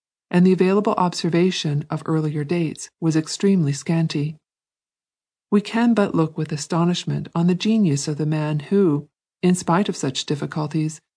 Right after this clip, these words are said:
was able to detect such a phenomenon as the precession and to exhibit its actual magnitude. I shall endeavor to explain the nature of this singular celestial movement, for it may be said to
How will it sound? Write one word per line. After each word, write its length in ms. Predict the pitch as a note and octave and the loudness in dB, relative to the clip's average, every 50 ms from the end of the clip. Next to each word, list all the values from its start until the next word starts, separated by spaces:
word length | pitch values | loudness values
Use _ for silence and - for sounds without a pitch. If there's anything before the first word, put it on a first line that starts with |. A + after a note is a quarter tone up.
| _ _ _ _ _ - | _ _ _ _ _ 0
was 160 | F3+ F3+ - | 2 2 2
able 280 | - F#3 F#3 F#3 G#3+ G#3+ | 2 2 2 4 2 0
to 140 | G#3+ - | 0 -2
detect 580 | A3 - G#3 - - - F#3 D3 C#3+ - - - | -4 -4 -6 -8 -6 -4 -4 -4 -4 -8 -12 -18
such 300 | - - F#3 E3 D#3 - - | -8 -4 -2 -2 -2 -4 -6
a 60 | D#3 | -8
phenomenon 720 | - - D#3+ E3 E3+ F3+ F#3+ F#3+ E3 C#3+ C#3+ C#3+ D3+ D#3 - - | -4 -2 0 2 2 2 2 2 2 0 0 -2 -4 -6 -6 -4
as 200 | - D#3+ D#3+ D#3 | -2 -2 -2 -2
the 80 | - E3 | -4 -6
precession 680 | D3+ - D3+ D3+ - F#3 F3+ F3 - - D#3 C#3+ D3 C#3+ - _ _ _ _ _ _ _ _ _ | -6 -6 -6 -4 -2 -2 -2 -2 -2 -2 -2 -2 -2 -4 -6 _ _ _ _ _ _ _ _ _
and 200 | - F3+ F#3 G3 | 0 2 2 2
to 120 | - - A3+ | 2 0 -2
exhibit 520 | A3 - - - A#3 A3 - C#3+ C3+ - - | -4 -4 -2 -2 0 0 0 -2 -2 -2 -4
its 200 | E3 D#3+ D#3 - - | -4 -4 -4 -4 -4
actual 460 | F3 F3 F3 - - - E3+ D#3 D3+ | -4 -4 -4 -6 -6 -4 -4 -4 -2
magnitude. 720 | C#3+ E3 E3 E3+ E3+ E3 D#3+ - - D#3 D3+ D3+ C#3+ - - _ _ _ _ _ _ _ _ _ _ _ _ _ _ _ _ _ _ _ _ _ _ - - - | -2 -2 0 0 0 0 -2 -4 -4 -4 -4 -4 -6 -8 -14 _ _ _ _ _ _ _ _ _ _ _ _ _ _ _ _ _ _ _ _ _ _ -20 -6 -2
I 80 | - G#3 | 0 0
shall 240 | - - A#3 B3+ | 2 2 2 2
endeavor 340 | C4 B3 A#3 G3 E3+ - D#3+ | 2 2 2 2 2 0 0
to 160 | D3+ - - | -2 -2 -4
explain 440 | D#3 C#3+ - - - E3+ D#3+ D#3+ D#3+ | -8 -8 -8 -6 -4 -2 0 2 2
the 60 | D#3+ | 2
nature 460 | D#3+ D#3+ E3+ F3 F#3 F#3+ - - D#3 C#3+ | 2 2 2 2 0 0 -4 -6 -8 -6
of 180 | - D3+ C#3 | -6 -4 -4
this 160 | D3 D#3 D3+ | -4 -4 -4
singular 440 | - - F3+ E3+ D#3+ E3 D#3 D3+ D3 | -2 0 2 2 2 2 0 -2 -2
celestial 520 | C#3+ - D#3+ D3+ D3 C#3+ - - - D3+ D3 | -4 -4 -4 -4 -4 -6 -8 -8 -6 -4 0
movement, 500 | D3 D#3+ E3+ F3 E3+ D3 C#3+ C#3+ C#3 - _ _ _ _ _ _ _ _ | 0 0 0 0 0 -2 -4 -4 -6 -10 _ _ _ _ _ _ _ _
for 140 | - - G3 | -2 0 2
it 140 | G3 G3+ F3+ | 2 4 4
may 200 | G3 F#3+ F#3 G3 | 4 4 4 4
be 160 | F#3+ A3 A3 | 4 2 0
said 340 | A3 - - E3 D3 D3 C#3+ | -2 -2 -4 -4 -4 -4 -6
to 100 | - E3+ | -8 -8